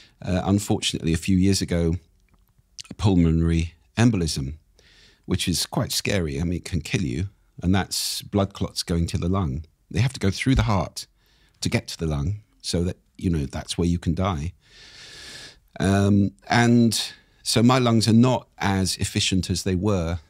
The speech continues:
before that. And it's made me even more conscious of the importance of deep breathing, of expanding the lung capacity. It's part of being healthy, apart from anything else, to have great lung capacity.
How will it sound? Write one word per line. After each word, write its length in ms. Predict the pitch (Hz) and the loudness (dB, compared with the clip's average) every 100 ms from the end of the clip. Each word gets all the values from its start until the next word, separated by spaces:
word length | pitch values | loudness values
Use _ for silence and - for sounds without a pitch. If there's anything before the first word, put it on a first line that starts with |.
| _ _ | _ _
before 320 | - - 107 87 | -8 -2 -2 0
that. 500 | 98 98 - - - - | 0 -2 -6 -18 -18 -6
And 100 | 98 | 0
it's 140 | 104 - | 0 2
made 220 | 143 139 | 2 4
me 100 | 113 | 2
even 260 | 113 110 110 | 2 4 4
more 160 | 127 | 2
conscious 560 | 120 - 85 - 76 - | -2 -4 -4 -4 -6 -6
of 80 | 80 | -4
the 80 | |
importance 680 | 95 92 120 117 73 73 - | -4 -2 -4 -6 -6 -8 -8
of 380 | - 87 87 - - - - _ | -6 -4 -4 -6 -16 -20 -20 _
deep 220 | 104 92 | -4 -2
breathing, 520 | - 90 80 76 71 92 _ - | 0 0 0 -2 -4 -8 _ -8
of 80 | |
expanding 680 | 90 - - - 92 87 85 | -6 -4 -6 -2 -2 0 -2
the 80 | 82 | -2
lung 180 | 85 82 | -4 -6
capacity. 720 | - - 104 82 - - 82 _ _ _ _ _ _ - | -6 -6 -4 -6 -6 -8 -10 _ _ _ _ _ _ -8
It's 180 | 101 - | -6 -6
part 280 | - 180 - | -6 -6 -4
of 60 | |
being 140 | - - | -4 -6
healthy, 480 | - 117 147 - | -4 -4 -4 -8
apart 240 | - - - | -6 -6 -8
from 160 | - | -6
anything 320 | 76 90 78 78 | -4 -4 -4 -4
else, 240 | 71 69 | -4 -6
to 80 | - | -6
have 200 | 95 78 | -6 -4
great 240 | 95 87 | -6 -4
lung 160 | 82 85 | -2 -2
capacity. 580 | - 85 87 - - | -4 -8 -10 -10 -14